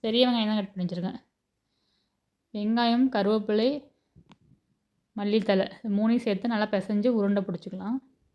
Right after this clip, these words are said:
நான் இதோடய மிக்ஸி கப்லேயே சேர்த்து நான் வந்து மிக்ஸ் பண்ணிக்கிறேன்.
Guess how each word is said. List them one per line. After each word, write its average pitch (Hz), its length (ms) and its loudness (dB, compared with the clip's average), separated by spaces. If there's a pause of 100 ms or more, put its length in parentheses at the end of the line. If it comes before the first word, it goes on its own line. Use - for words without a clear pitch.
(1300)
நான் 208 100 -2
இதோடய 226 260 4
மிக்ஸி 226 300 2
கப்லேயே 226 320 2
சேர்த்து 220 280 0
நான் 214 120 0
வந்து 196 140 2 (360)
மிக்ஸ் 175 280 -4
பண்ணிக்கிறேன். 175 420 -4